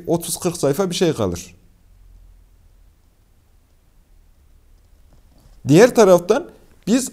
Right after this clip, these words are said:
Hanefi mezhebini de baz almış değiliz burada. Allah Azze ve Celle bizi kitap ve sünnetten mesul tutmuş.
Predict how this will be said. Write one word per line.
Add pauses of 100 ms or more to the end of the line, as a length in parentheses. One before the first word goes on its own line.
Hanefi
mezhebini
de
baz
almış
değiliz
burada. (240)
Allah
Azze
ve
Celle
bizi
kitap
ve
sünnetten
mesul
tutmuş.